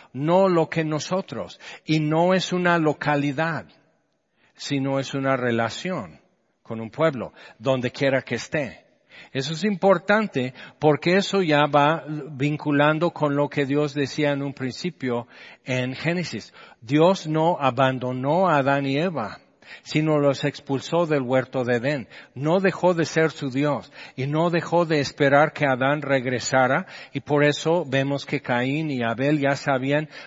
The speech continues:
otra vez un altar, un sacrificio, o sea, hacer este encuentro otra vez con Dios,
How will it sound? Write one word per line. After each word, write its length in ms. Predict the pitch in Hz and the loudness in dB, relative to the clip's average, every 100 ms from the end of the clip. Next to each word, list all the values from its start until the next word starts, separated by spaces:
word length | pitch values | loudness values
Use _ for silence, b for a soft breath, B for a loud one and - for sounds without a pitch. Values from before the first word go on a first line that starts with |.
| - | -4
otra 300 | 131 - 135 | -2 2 2
vez 240 | 147 139 | 4 0
un 140 | 139 120 | -2 -2
altar, 420 | 117 - 143 147 | 0 4 6 4
un 120 | 147 | 0
sacrificio, 960 | - 123 - 117 - 170 - 151 151 - B B | -4 -4 -4 -6 -2 -2 0 0 0 -2 B B
o 100 | 127 | -6
sea, 220 | 135 143 | 0 0
hacer 420 | 139 127 - 156 | 2 -2 2 2
este 380 | 170 165 - 143 | 4 2 0 0
encuentro 680 | 131 - 160 175 185 165 165 | -2 -4 0 0 0 0 0
otra 300 | 147 - 143 | 0 2 2
vez 220 | 131 131 | 2 -2
con 240 | - 123 123 | -4 -6 -2
Dios, 340 | 143 151 143 | 0 0 -2